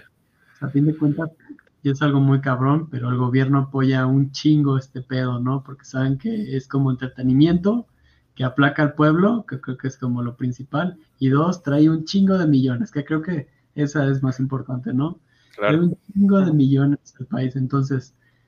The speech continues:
Speaker 1: la verdad, o sea, es como, güey, seamos sinceros, nos conviene... Eh,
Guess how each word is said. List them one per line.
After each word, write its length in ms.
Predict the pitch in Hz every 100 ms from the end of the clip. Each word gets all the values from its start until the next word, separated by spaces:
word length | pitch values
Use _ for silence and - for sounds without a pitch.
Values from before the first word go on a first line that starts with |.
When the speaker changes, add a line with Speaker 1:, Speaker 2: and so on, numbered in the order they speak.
| _ -
Speaker 1:
la 140 | 131
verdad, 460 | 131 135 147 120 -
o 80 | -
sea, 320 | 127 123 127
es 140 | 127
como, 380 | - 143 131 123
güey, 360 | 139 143 127 127 _ _ _ _ _ _
seamos 400 | 139 139 147 147
sinceros, 640 | 127 139 139 135 123 _
nos 240 | 139 127 120
conviene... 600 | 127 120 131 139 151 165 165 139 127 123
Eh, 60 | 120